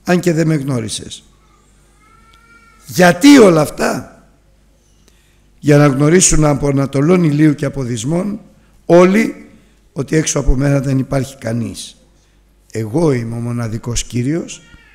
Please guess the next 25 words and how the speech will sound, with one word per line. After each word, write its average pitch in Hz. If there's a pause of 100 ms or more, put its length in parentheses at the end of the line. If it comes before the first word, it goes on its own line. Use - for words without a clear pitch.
(1000)
που -
κατασκευάζω 117
το 107
φως, - (1040)
αλλά 117
και 107
φτιάχνω 117
και 117
το 110
σκοτάδι. 92 (1700)
Και 190
το 208
καλό 185
και -
το -
κακό. 98 (1600)
Εγώ 202
είμαι 214
αυτός 180
που -
χτίζω 196
το 175
κακό, 170 (1080)
αλλά 139
και 135